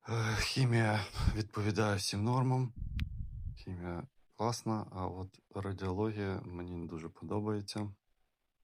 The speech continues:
Дуже багато радію. Цю водичку пити не можна. Так,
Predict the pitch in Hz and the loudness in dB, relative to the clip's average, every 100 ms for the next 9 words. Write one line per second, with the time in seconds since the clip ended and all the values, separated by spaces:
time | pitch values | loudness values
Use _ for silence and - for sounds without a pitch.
0 | _ _ _ _ _ _ _ _ _ 80 | _ _ _ _ _ _ _ _ _ -6
1 | 98 98 90 92 92 95 95 92 92 87 | -2 -2 0 0 2 0 0 0 2 0
2 | 78 76 - 113 110 - - - 92 87 | -2 -6 -6 -8 -10 -10 -8 -6 -6 -4
3 | 85 80 90 82 - - - 80 78 _ | -6 -4 -4 -4 -6 -10 -8 -8 -8 _
4 | _ - - _ - 80 - 76 76 76 | _ -20 -20 _ -10 -10 -8 -10 -8 -8
5 | 76 80 87 101 113 _ _ _ _ _ | -8 -8 -6 -6 -8 _ _ _ _ _
6 | _ _ _ _ - 90 | _ _ _ _ -12 -12